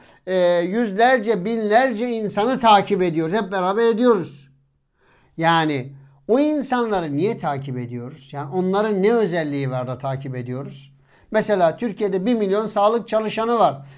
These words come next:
Ya bu bir milyon sağlık çalışanından kaç tanesi takip ediliyor? Kaç tanesinin sözü dinleniyor? Kaç tanesi,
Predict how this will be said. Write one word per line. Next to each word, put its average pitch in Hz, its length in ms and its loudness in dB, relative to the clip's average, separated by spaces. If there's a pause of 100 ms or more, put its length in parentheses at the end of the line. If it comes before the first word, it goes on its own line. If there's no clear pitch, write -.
(140)
Ya 175 200 2
bu 180 180 -2
bir 233 80 -2
milyon 220 300 0
sağlık 202 340 0
çalışanından 196 680 -2 (380)
kaç - 440 2
tanesi 180 520 -2
takip 147 420 -2
ediliyor? 123 640 -6 (460)
Kaç 254 380 2
tanesinin 214 580 0
sözü 180 380 -2
dinleniyor? 156 640 -2 (240)
Kaç 240 320 0
tanesi, 247 760 0